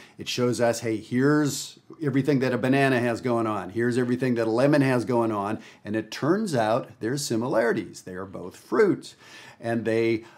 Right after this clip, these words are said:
uh, are both yellow. And we could go on with similarities that intersect in the middle of those circles. Venn diagrams. So this is taking it back to third grade math for me, if I'm not mistaken. This can be really,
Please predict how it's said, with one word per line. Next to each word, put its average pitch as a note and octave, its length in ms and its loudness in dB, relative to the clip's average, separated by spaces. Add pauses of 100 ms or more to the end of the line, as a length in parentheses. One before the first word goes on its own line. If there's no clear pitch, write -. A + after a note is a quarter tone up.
(120)
uh, A#2+ 400 4
are C#3 120 2
both C#3+ 280 4
yellow. A#2+ 560 6
And A2+ 180 -4
we B2 80 0
could B2+ 160 -2
go A#2+ 180 2
on A#2 180 2
with A2 140 -4
similarities A2 1120 0 (220)
that G#2 220 -10
intersect A#2+ 600 -6
in G#2+ 100 -6
the G#2 60 -6
middle G2+ 280 -6
of F2+ 80 -12
those F#2+ 220 -12
circles. - 640 0 (220)
Venn B2+ 240 -6
diagrams. C3 800 -4 (100)
So A#2 300 -2
this C#3 180 -2
is D3 60 -10
taking E3+ 260 2
it B2+ 60 0
back D3 220 2
to A#2 80 -8
third C3+ 280 0
grade A#2 260 0
math B2+ 320 0
for G#2+ 140 -6
me, G2 160 -8
if G2 100 -12
I'm G2 140 -6
not G2+ 220 -4
mistaken. F#2+ 520 -10 (440)
This D3 560 4
can B2 160 2
be A2+ 160 0
really, A2 580 -2